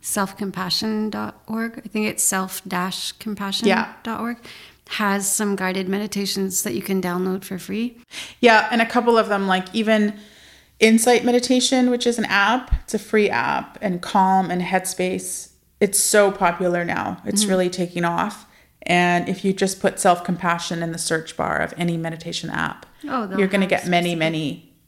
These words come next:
Speaker 2: um, different versions of, of self-kindness.
Speaker 1: Cool.
Speaker 2: And then, of course, there's writing.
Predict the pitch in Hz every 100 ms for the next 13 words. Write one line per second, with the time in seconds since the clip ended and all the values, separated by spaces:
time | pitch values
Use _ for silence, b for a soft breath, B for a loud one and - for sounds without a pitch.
0 | _ - 165 160 156 156 _ - 180 175
1 | - 160 160 165 170 165 160 - b b
2 | b b b b 220 196 - 233 226 -
3 | 262 381 208 175 - - - - 220 196
4 | 175 _ _ _ B B B 254 285 285
5 | 269 262 233 202 180 185 180 240 - -